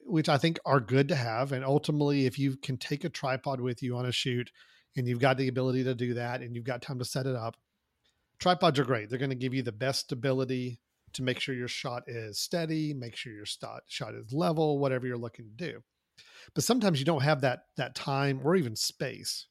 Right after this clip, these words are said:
to set up a full three-legged tripod and, and have that available. Sometimes you need something kinda quick, or maybe you're in a crowd and you just need something very quick, simple to, to kind of give you a little more balance.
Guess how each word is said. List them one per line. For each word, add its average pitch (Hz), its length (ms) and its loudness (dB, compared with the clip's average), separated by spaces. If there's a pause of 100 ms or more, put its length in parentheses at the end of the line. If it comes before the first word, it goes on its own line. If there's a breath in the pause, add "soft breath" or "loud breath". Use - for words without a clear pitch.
to 123 300 0
set 135 260 -2
up 127 220 0
a 123 100 -6
full 127 540 -6 (400)
three-legged 120 580 0
tripod 113 580 -6
and, 107 160 -12
and 117 200 -10
have 117 180 -2
that 107 140 -8
available. 127 560 -6 (260 loud breath)
Sometimes 196 340 4
you 147 80 4
need 156 160 4
something 131 240 -6
kinda 113 220 -8
quick, - 360 -4 (180)
or 135 140 4
maybe 139 260 4
you're 131 240 4
in 127 80 2
a 110 80 -2
crowd 127 580 -4 (380 soft breath)
and 135 100 2
you 135 100 2
just 135 200 2
need 135 160 0
something 135 360 -2
very 127 220 2
quick, - 380 -6
simple 139 400 -2
to, 123 240 -4
to 123 100 -10
kind 131 160 -4
of 123 80 -6 (220)
give 127 160 -2
you 127 100 0
a 123 40 0
little 127 180 -2
more 113 140 -6
balance. 131 520 -2